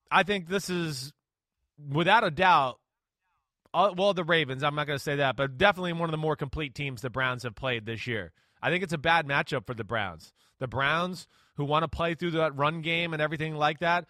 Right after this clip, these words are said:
they're not gonna be able to run on this Colts defense. This Colts defense is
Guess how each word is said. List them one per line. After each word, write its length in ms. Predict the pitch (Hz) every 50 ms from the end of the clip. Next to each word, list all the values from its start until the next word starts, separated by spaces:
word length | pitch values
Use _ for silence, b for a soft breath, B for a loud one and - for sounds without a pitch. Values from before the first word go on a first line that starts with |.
| b b b b b
they're 160 | 131 151 196 220
not 180 | 208 185 -
gonna 80 | 156 151
be 80 | 147
able 100 | 143 143
to 80 | 127 131
run 180 | 127 135 131 127
on 80 | 123
this 140 | 123 120 -
Colts 280 | - - 131 123 117 -
defense. 380 | 139 131 123 - 131 131 -
This 160 | - 190 180
Colts 280 | - - 180 165 151 -
defense 440 | - 165 160 - 156 147 143 135 -
is 320 | 139 131 123 120 107 -